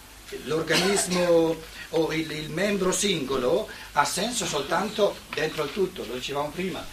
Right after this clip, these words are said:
la libertà del singolo ha senso soltanto nel contesto dell'organismo, se no, eh, se non c'è questo contesto non può esercitare nessuna libertà, non può avere nessuna specificità, non può avere nessuna unicità.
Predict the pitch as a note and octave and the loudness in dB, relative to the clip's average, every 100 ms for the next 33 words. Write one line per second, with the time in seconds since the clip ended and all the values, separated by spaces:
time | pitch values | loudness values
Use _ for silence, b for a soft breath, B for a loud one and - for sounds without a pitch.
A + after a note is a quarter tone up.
0 | B B2+ C3+ C#3+ C#3+ - D3 E3+ E3+ E3+ | B -6 -4 -2 -2 0 0 0 0 -2
1 | G3 G#3 D3+ - C3+ D#3 F#3 F3 C#3+ B2+ | 0 0 0 -2 -4 -2 -2 -4 -6 -4
2 | C3 A2+ B2+ B2 B2+ A2+ D#3 E3 B2 G#2+ | -4 -4 -4 -6 -6 -4 -2 -2 -4 -4
3 | G#2+ A2+ C#3 - F#2+ - - - - - | -4 -4 -6 -6 -10 -16 -18 -20 -20 -14
4 | B2+ B2+ - A#2+ B2+ - C3+ C#3+ D#3+ D3 | -4 -2 -2 -2 -4 -4 -8 -4 -2 -2
5 | C#3 D3+ D3 E3+ D3+ A2+ G2+ A#2 B B | -4 -4 0 -2 -2 -8 -6 -6 B B
6 | B2+ B2 B2+ - B2+ A#2+ A#2 D#3 D3 B2+ | -4 -2 -2 -2 -2 -2 -6 -6 -4 -4
7 | A2+ G2+ G#2 A2 B2+ A#2+ C3 A2+ A2 A#2+ | -6 -6 -6 -6 -6 -4 -4 -6 -8 -10
8 | A2 B2 B2+ B2 C3+ C3+ B2+ B B - | -10 -10 -10 -10 -8 -6 -6 B B -8
9 | B2 C3 C3+ C#3 B2+ C3 B2 A#2+ A#2+ A#2 | -4 -2 0 -2 -4 -6 -6 -8 -10 -12
10 | G2+ | -14